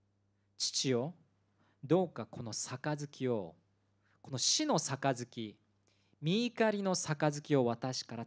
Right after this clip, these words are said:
取り去ってください」ってゲッセマネの園で祈るんですね。しかし、その祈りのリクエストは断られました。結局次の日、イエスは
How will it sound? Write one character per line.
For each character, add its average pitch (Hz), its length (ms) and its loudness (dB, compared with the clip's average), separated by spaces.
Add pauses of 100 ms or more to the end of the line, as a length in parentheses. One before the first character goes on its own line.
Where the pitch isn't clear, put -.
取 143 220 -4
り - 20 -6
去 - 140 -4
っ 151 40 -6
て - 200 -12
く - 100 -16
だ 104 120 -10
さ - 180 -10
い」 131 40 -10
っ - 20 -10
て - 220 -14
ゲ 107 120 -6
ッ - 20 -6
セ - 180 -4
マ 127 120 -4
ネ 117 80 -4
の 113 100 -6
園 113 160 -6
で 92 240 -12
祈 120 300 2
る - 40 -6
ん 87 40 -10
で 85 80 -12
す - 140 -8
ね。 104 160 -10 (1080)
し - 120 -6
か 175 160 -2
し、 156 340 -4 (280)
そ - 220 -6
の 147 220 -4
祈 123 360 -6
り - 20 -12
の 123 240 -8
リ 104 120 -14
ク 127 200 -4
エ 117 60 -4
ス - 80 -8
ト 104 120 -14
は 123 160 -8 (140)
断 - 340 -8
ら 90 120 -14
れ 85 100 -18
ま 80 100 -18
し - 100 -14
た。 - 200 -20 (840)
結 147 180 -4
局 165 180 0
次 165 300 -2
の 165 100 0
日、 113 140 -4
イ 127 60 2
エ 131 100 2
ス - 180 -6
は 127 200 -2